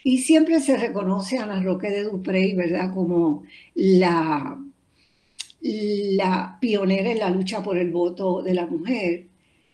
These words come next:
Otras se mencionan, pero se desconoce la lucha de otras tantas que participaron igualmente para lograrlo. Y ese es el caso de Ricarda López de Ramos Casella, quien a mi juicio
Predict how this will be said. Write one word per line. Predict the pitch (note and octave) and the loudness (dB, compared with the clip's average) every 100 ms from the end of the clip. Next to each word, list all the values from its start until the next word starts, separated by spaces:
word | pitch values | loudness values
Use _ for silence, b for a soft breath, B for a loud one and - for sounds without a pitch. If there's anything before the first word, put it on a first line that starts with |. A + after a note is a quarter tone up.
| _ | _
Otras | - G#3+ A3 A#3+ - | -2 0 2 0 0
se | A#3 | 0
mencionan, | A3 G3+ F#3 B3+ B3+ G#3+ F#3 F#3 F#3 | -2 -4 0 2 2 0 0 0 0
pero | A#3+ A3+ A3+ - - | 2 2 2 -2 -6
se | - - A#3 | -6 0 2
desconoce | - - A3+ C4 D4 E4 | 2 -2 0 2 2 2
la | C4 A3+ A3 | 2 2 -2
lucha | A3+ D4 D#4+ C4+ G#3+ | 0 -2 0 -2 0
de | G3 | 0
otras | G#3 C#4+ C4+ - - | 0 0 -2 -4 -4
tantas | C4 C#4 C#4 G3 | 4 4 4 -4
que | G#3 | -8
participaron | F#3 F3+ F3+ F3+ F3+ - - F#3+ G#3+ G#3+ | -8 -6 -6 -6 -6 -6 -2 0 0 -2
igualmente | G#3 G#3+ G#3+ B3 B3+ E4+ F#3 | -4 -4 -2 -2 0 -2 -2
para | F#3 D#3+ | -2 0
lograrlo. | E3+ F#3 D#3+ D3 - - F#3 - B B - | 0 0 -2 -4 -8 -12 -12 -12 B B 4
Y | F3+ | 4
ese | F3 G#3 | 6 4
es | F#3+ | 2
el | F#3 | 2
caso | D4 C4+ C4+ A3 G#3+ C#4 | 2 0 2 0 0 0
de | G#3 F3+ | 2 2
Ricarda | - - F3 F3 F#3 G3+ | 2 0 0 0 -2 -4
López | - - G#3+ G#3+ G3 | -2 -2 -2 -2 -4
de | F#3+ | -2
Ramos | F#3 F#3 F#3 F#3+ | -2 0 0 0
Casella, | F#3 F#3+ - A#3+ G3 F3+ - | -2 -6 -2 0 0 -2 -4
quien | G#3+ F#3+ F#3 | 0 4 6
a | F3+ | 6
mi | F#3 E3 | 6 4
juicio | G3 A3+ D#4+ - - E3+ F3 | 4 4 4 4 2 4 4